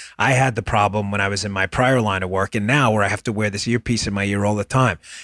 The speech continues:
It's an issue, but you're not supposed to stick those cotton swabs in your ears. It's awful. They, it says in the back, "Do not do this." You're not supposed to stick 'em in. It's for cleaning the outside of your ears. You may say, "Okay, well, great. Well, how do I get the wax out of my ears?"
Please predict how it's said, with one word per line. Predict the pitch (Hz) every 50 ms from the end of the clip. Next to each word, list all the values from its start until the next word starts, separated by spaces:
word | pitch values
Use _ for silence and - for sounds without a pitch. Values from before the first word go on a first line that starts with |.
| - _
It's | 131 120 -
an | 131 123
issue, | 131 123 - - 98 90
but | 98 117 110
you're | 131 123
not | 123 131 143 151 -
supposed | - 143 - 143 139 135
to | - 120
stick | - - - 113 - -
those | 117 110
cotton | - - 135 117 120 117
swabs | 120 - - 98 87 90 92 104
in | - - 117 104 101
your | 101 104 107 - 147
ears. | 143 151 127 85 76 - - - _ _ _
It's | - 107 - - _
awful. | 117 123 139 - - 76 67
They, | - 95 107
it | 117 120 117 120 113 -
says | - 156 147 131
in | 151
the | 143
back, | 117 160 139 107 - _
"Do | - 156 151 156 160 160
not | 147 143 139 139 131 120 - -
do | 143 147 147
this." | 120 87 69 - - - _ - - - - - _
You're | - 131
not | 143 156
supposed | - - 165 -
to | -
stick | - 147 139
'em | 139 156
in. | 160 123
It's | 120 - - -
for | - - - 156 135
cleaning | - - 160 151 135
the | 127 143 113
outside | 120 127 165 180 - - 147 113 101
of | 95
your | 92 85
ears. | 80 80 - 127
You | 135
may | 147 143
say, | 135 - 135
"Okay, | 160 - - 120 113 123
well, | 139 147
great. | 143 - 196 180 123
Well, | 110 104
how | 123 139
do | 147 147
I | 151 151
get | 151 147 -
the | 151 147
wax | 165 175 175 - -
out | 135 120
of | 117
my | 110
ears?" | 101 90 82